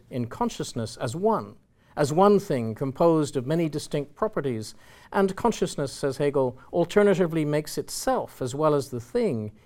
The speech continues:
into a pure many less one, and into an also that resolves itself into independent matters. Resolution is thus a dissolution.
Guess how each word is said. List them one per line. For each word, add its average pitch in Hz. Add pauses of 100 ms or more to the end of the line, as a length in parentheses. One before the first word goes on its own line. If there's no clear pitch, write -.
into 165
a 143
pure 147 (100)
many 139
less 117
one, 180 (440)
and 196
into 165
an 160
also 156 (180)
that 143
resolves 131
itself 113
into 120
independent 113
matters. 123 (1600)
Resolution 139 (160)
is 120
thus 123
a -
dissolution. 110